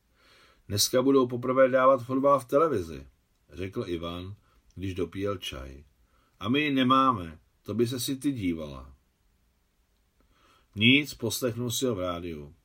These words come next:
Krásná Nina má televizor K V N čtyřicet devět. Aby zvětšili malou obrazovku,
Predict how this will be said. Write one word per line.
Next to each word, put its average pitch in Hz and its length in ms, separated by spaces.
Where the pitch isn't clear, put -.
Krásná 139 520
Nina 147 260
má 143 220
televizor 135 580
K 131 220
V 131 60
N 135 220
čtyřicet 139 440
devět. 107 360
Aby 127 220
zvětšili 139 420
malou 165 200
obrazovku, 123 840